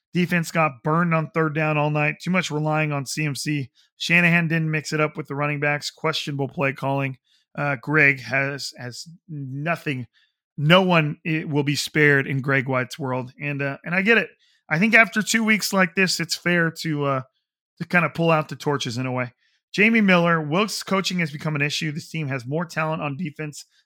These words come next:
than last year, and it clearly has regressed a lot.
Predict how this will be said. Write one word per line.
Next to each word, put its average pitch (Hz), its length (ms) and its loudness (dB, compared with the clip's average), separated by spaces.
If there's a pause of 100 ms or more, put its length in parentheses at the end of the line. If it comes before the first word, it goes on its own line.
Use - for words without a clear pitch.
than 147 140 -4
last 147 320 -4
year, 156 160 -4
and 160 160 -10
it 147 160 -12
clearly 185 500 -2
has 143 200 -4
regressed 131 400 -4
a 127 60 -4
lot. 117 200 -2